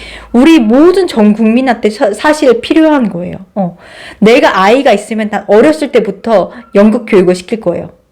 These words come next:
왜? 거기서 뭘 배울 수 있어? 제대로 된 애티튜드.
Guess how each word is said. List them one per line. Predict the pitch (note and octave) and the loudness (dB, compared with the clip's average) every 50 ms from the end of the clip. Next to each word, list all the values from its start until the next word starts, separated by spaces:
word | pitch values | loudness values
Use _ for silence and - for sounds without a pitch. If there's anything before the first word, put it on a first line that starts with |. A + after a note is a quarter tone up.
| - - - | -18 -2 0
왜? | G3+ G#3+ A3+ A#3+ C#4+ E4 - - | 2 4 4 2 2 0 -2 -2
거기서 | - G#3+ A3 A#3+ A3+ A#3 | 0 2 2 2 2 0
뭘 | F3 E3+ F3 F3+ F3+ | 0 2 0 2 4
배울 | A3 G#3+ G3 G3+ | 2 2 2 0
수 | G3+ F3 | -2 -8
있어? | E3+ - - G3+ G3+ G#3 G#3+ - - - _ _ | -12 -10 -8 -8 -8 -8 -10 -20 -20 -20 _ _
제대로 | - - G#3+ F#3+ F#3 A#3 A3 A3 A3 G3+ G3+ | -6 -2 -2 0 2 2 2 2 2 0 0
된 | G#3 F#3+ - - - | -2 -4 -6 -8 -8
애티튜드. | G3 F#3 F#3 - G3+ G#3 - - - F3+ F3+ F3+ | -8 -8 -8 -10 -16 -16 -14 -18 -18 -16 -16 -16